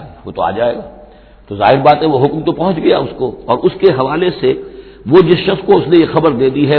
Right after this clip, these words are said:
وہ اپنی دکان چمکا سکتا ہے کہ دیکھیے مجھے پہلے سے معلوم تھا کہ یہ حکم آنے والا ہے۔ تو اس کائناتی حکومت کے اندر یہ سلسلہ ہے جس کے لیے کہ پھر اللہ تعالیٰ نے اس سولر سسٹم سے آگے کی جو بھی یونیورس ہے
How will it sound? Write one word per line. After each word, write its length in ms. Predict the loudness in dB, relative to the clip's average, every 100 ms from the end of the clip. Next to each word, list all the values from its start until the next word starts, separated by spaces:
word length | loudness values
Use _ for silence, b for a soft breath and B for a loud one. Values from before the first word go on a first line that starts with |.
| 4
وہ 100 | 4 4 0 -10 -14 -10
اپنی 240 | -10 -8 -8
دکان 300 | -6 -6 -6 -8
چمکا 280 | -10 -8 -8 -10
سکتا 200 | -14 -12
ہے 60 | -12
کہ 60 | -12 -12
دیکھیے 200 | -10 -10
مجھے 200 | -10 -10
پہلے 160 | -12 -12 -10
سے 60 | -8
معلوم 300 | -8 -8 -10
تھا 140 | -14 -16 b b b b
کہ 80 | -6
یہ 120 | -6 -4
حکم 180 | -6 -8
آنے 200 | -8 -8
والا 240 | -10 -10 -12
ہے۔ 100 | -14 -20 b b b b -12
تو 40 | -6
اس 120 | -6 -4
کائناتی 560 | 0 2 2 -2 0 0
حکومت 400 | 2 2 0 0
کے 60 | -4
اندر 180 | -2 -2 2
یہ 60 | 0 0
سلسلہ 400 | -8 -8 -6 -6 -6
ہے 80 | -8
جس 180 | -8 -10 -4
کے 80 | -4
لیے 200 | -4 -6
کہ 120 | -8
پھر 140 | -12 -10
اللہ 240 | -10 -12 -6
تعالیٰ 360 | -4 -2 -4 -8
نے 80 | -14 -16 b b b b b 0
اس 120 | 0 -2
سولر 280 | -2 0 0 0
سسٹم 300 | -4 -2 -2 0
سے 80 | -2 2 4
آگے 180 | 6 6 4
کی 80 | 2 0
جو 80 | 2
بھی 120 | 0
یونیورس 480 | -2 -2 -4 -6 -8
ہے 140 | -8